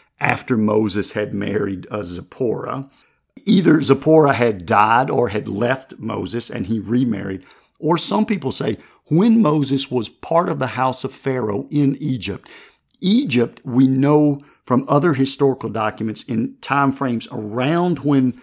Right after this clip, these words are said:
the Hebrews would have been held captive and Moses would have been alive,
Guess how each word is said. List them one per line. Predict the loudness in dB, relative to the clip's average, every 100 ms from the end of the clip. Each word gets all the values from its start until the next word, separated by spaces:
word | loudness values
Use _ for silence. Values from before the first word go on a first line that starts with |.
| _ _
the | -2
Hebrews | 0 0 0 0
would | -2 -4
have | -4
been | -4
held | -4 -6 -8
captive | -4 -4 -4 -8 -4
and | -4
Moses | -2 -4 -4 -6
would | -10
have | -8
been | -8
alive, | -6 -6 -8